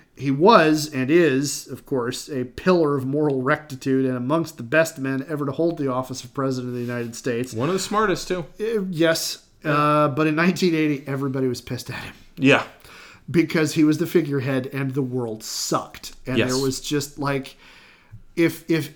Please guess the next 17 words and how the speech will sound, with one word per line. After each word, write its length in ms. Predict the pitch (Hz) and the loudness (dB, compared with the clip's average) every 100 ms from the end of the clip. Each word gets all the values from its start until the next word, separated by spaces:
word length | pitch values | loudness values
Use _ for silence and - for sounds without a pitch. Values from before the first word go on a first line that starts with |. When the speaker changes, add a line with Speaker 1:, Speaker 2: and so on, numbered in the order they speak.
| - | -2
Speaker 1:
anybody 640 | 170 233 233 190 185 180 | 0 4 4 4 4 4
could 300 | 180 180 147 | 2 -2 -2
wind 420 | 139 139 160 156 | -4 -2 -2 0
up 280 | 139 123 123 - _ _ _ | -2 -2 -6 -18 _ _ _
stuck 640 | - - - 170 151 151 - | -10 -8 -6 -2 -2 -4 -4
in 120 | 135 | -2
a 40 | |
no-win 680 | 127 123 135 147 143 139 131 | -2 -2 0 2 2 0 -2
situation 840 | 131 - 131 135 113 139 131 131 117 | -2 -6 -6 -6 -4 -4 -4 -8 -8
politically. 720 | 135 120 117 120 101 85 80 | -6 -6 -8 -12 -18 -20 -12
Speaker 2:
Yeah. 280 | - 107 92 - _ _ _ _ _ | 0 2 2 -4 _ _ _ _ _
Speaker 1:
Like, 340 | 139 139 135 - _ | -4 -2 -2 -8 _
like, 360 | 131 135 131 - | -4 -4 -4 -6
it 60 | 143 | -4
was, 320 | 135 131 - | -2 -4 -2
it 80 | 151 | -2
was 340 | 143 135 - | -2 -4 -10